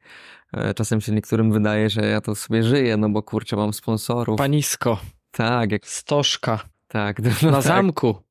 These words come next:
Speaker 1: Tak,
Speaker 2: Może
Speaker 1: na
Speaker 2: to
Speaker 1: zam-,
Speaker 2: twój
Speaker 1: na
Speaker 2: zamek.
Speaker 1: zamku w Toszku. E, historie różne już krążą, ja wiem, ale no właśnie to tak, mm, to, to ludziom się często wydaje, że jak się ma sponsorów, no to wszystko już jest takie proste. No ja o, o tych sponsorów musiałem zabiegać nieraz,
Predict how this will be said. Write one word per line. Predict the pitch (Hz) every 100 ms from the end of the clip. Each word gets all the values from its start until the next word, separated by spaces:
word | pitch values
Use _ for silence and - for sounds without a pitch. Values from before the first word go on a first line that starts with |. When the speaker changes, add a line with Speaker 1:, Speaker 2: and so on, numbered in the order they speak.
| _
Speaker 1:
Tak, | - 143 151
Speaker 2:
Może | 117
Speaker 1:
na | 110
Speaker 2:
to |
Speaker 1:
zam-, | 120
Speaker 2:
twój | 202 208
Speaker 1:
na | 156
Speaker 2:
zamek. | 127 117
Speaker 1:
zamku | 113 117
w |
Toszku. | - 113 - - 127 _ - - - - _ _
E, | - 113 110 107 110
historie | 110 131 143 139 131
różne | 123 117
już | 113 -
krążą, | 117 107 107 107
ja | 107
wiem, | 104 104 104 - - -
ale | - 107 110 110 110
no | 107 113
właśnie | 117 113 120
to | 110
tak, | 117 113 -
mm, | 107 107 -
to, | - 120
to | - 123
ludziom | 120 127 127
się | 120 117
często | 127 - 127
wydaje, | 117 117 117 110 107
że | 104 107 107 - _ _ -
jak | -
się | 120
ma | 110
sponsorów, | - 113 104 120 123
no | 117
to | 107
wszystko | - 110
już | 107
jest | 107
takie | - -
proste. | - 113 110 -
No | 110
ja | 123 120
o, | 117 113
o |
tych | 113 120
sponsorów | - 117 - 117
musiałem | 113 110 113 113
zabiegać | 113 113 113 113 -
nieraz, | 113 113 110 127 131 -